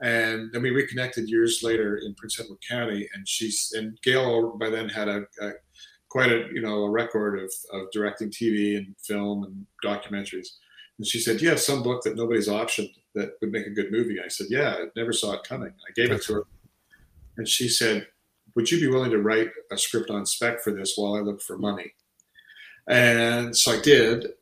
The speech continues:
Speaker 1: And, uh, we got that film made. It's, so far, it hasn't gotten out of Canada, but it's, it's a nice little movie. They never saw it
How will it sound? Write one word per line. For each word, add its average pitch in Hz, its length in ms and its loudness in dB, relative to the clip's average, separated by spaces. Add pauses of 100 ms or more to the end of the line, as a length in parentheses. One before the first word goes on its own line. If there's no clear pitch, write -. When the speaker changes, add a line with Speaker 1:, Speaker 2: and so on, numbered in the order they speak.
(160)
Speaker 1:
And, 120 460 2
uh, 117 300 4
we 117 80 4
got 127 240 2
that 151 140 2
film 160 320 4
made. 117 200 6
It's, - 220 2
so 139 120 4
far, 131 180 2
it 113 40 2
hasn't 107 220 -2
gotten 113 180 -2
out 104 60 -2
of 104 80 -6
Canada, 120 340 -4
but 104 180 0
it's, - 440 -2
it's 110 220 0
a 110 100 0
nice 123 320 0
little 123 160 -2
movie. 117 420 0
They 120 80 -2
never 117 200 -2
saw 113 240 -4
it - 60 -6